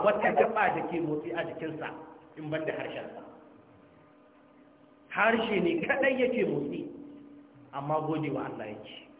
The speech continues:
Gode wa Allah yake da kalmomi masu ratsa zuciya ba da, masu ratsa jiki. Saboda me? Ya manta ragowar gabansa da Allah Ta'ala ya rike,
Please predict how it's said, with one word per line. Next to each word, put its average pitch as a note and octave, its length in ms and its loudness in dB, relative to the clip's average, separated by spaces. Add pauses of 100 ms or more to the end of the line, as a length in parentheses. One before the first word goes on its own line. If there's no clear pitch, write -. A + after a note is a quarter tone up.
(1400)
Gode F#3+ 520 8
wa D3 200 2
Allah D3+ 300 0
yake - 480 -6
da - 100 -4 (160)
kalmomi G3+ 680 4
masu D#3+ 360 -2
ratsa A3 420 6 (100)
zuciya D#3+ 440 -2
ba B2 160 -4
da, - 100 -8 (1040)
masu F#3 380 4
ratsa B3 400 6
jiki. - 400 0 (1700)
Saboda G3+ 400 2
me? - 180 0 (680)
Ya G3+ 400 6
manta B3+ 420 4
ragowar G#3+ 760 6
gabansa A3+ 800 2
da E3 160 0
Allah F3+ 340 2
Ta'ala D3+ 380 0
ya D3+ 160 4
rike, D3 320 -2